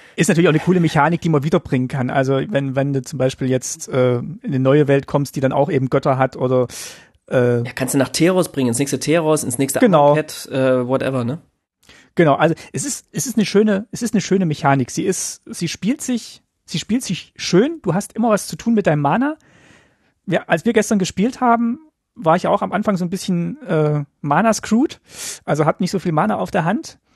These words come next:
Speaker 1: Konnte aber dann
Speaker 2: Ach,
Speaker 1: trotzdem
Speaker 2: der
Speaker 1: mal schon
Speaker 2: arme
Speaker 1: so ein bisschen
Speaker 2: Martin, der dann, der jammert mit sieben Mana zu enden, der gegen den Geist irgendwie, der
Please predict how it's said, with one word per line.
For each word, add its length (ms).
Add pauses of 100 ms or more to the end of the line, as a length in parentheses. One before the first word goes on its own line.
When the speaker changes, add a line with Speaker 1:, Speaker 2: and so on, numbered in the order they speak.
(200)
Speaker 1:
Konnte 180
aber 80
dann 100
Speaker 2:
Ach, 40
Speaker 1:
trotzdem 180
Speaker 2:
der 40
Speaker 1:
mal 80
schon 120
Speaker 2:
arme 80
Speaker 1:
so 60
ein 40
bisschen 300
Speaker 2:
Martin, 80
der 160
dann, 240
der 180
jammert 440
mit 120
sieben 160
Mana 240
zu 120
enden, 260
der 160
gegen 180
den 140
Geist 260
irgendwie, 240
der 200